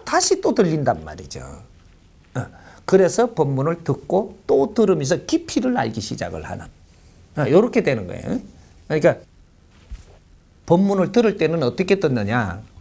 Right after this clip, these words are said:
템포를 가지십시오. 템포. 법문을 스승님이 천 개를 해놨는데,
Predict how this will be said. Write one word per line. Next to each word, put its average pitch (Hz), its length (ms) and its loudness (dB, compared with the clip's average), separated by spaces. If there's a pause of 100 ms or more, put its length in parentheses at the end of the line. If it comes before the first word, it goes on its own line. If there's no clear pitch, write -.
(1040)
템포를 220 480 0
가지십시오. - 580 -2
템포. 175 580 -8 (1160)
법문을 247 520 4
스승님이 208 600 -2
천 226 260 -2
개를 240 300 0
해놨는데, 95 960 -4